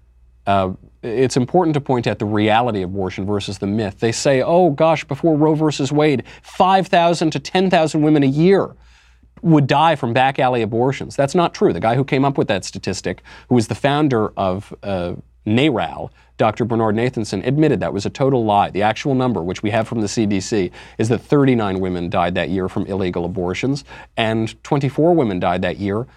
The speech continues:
from legal abortions. And statistically speaking,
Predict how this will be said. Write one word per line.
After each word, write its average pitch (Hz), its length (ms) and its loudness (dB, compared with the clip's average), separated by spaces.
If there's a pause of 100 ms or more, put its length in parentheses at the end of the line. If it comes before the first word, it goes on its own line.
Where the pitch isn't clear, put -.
from 165 220 4
legal 190 260 2
abortions. 85 600 -10 (220)
And 131 120 0
statistically 160 640 0
speaking, - 580 -2